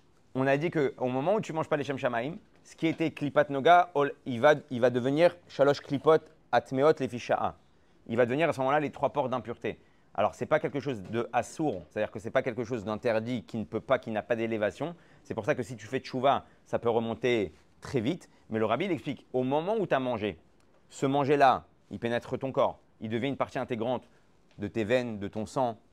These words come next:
ouais, de ta peau. Tout se transforme à chaque fois et ça devient, ce que tu as mangé, ça devient toi. C'est qui tu es. C'est pour ça que plus quelqu'un il mange des choses raffinées, plus il sera raffiné. Plus il mange des choses, euh, qui sont grossiers,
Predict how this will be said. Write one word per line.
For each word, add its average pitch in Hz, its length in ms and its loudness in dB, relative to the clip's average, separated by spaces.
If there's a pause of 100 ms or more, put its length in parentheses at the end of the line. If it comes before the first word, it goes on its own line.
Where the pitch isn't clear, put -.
ouais, 127 300 2 (240)
de 101 80 -4
ta 117 160 2
peau. 139 280 -4 (360)
Tout 147 120 -4
se 143 100 -6
transforme 131 480 2
à 123 40 0
chaque 113 180 -10
fois 147 340 2 (220)
et 107 60 -8
ça 120 100 -2
devient, 143 320 2
ce - 80 -16
que - 80 2
tu 233 80 4
as 247 60 6
mangé, 196 200 2
ça 214 120 0
devient 175 200 0
toi. 160 200 4 (800)
C'est - 160 -2
qui 180 140 -2
tu 175 260 2
es. 101 160 0 (1200)
C'est - 80 -20
pour - 100 -18
ça 156 120 2
que - 80 -4
plus 147 120 -8
quelqu'un 151 200 -2
il 139 80 -4
mange 131 140 -4
des 123 80 -2
choses 135 180 -6
raffinées, 160 380 -4
plus 143 200 -6
il 131 40 -8
sera 135 160 -4
raffiné. 127 300 -4
Plus 131 220 -6
il 120 60 -6
mange 120 540 -6
des 113 100 -4
choses, 110 220 -6
euh, 101 280 -2 (380)
qui - 80 -16
sont 110 600 -4
grossiers, 123 760 -2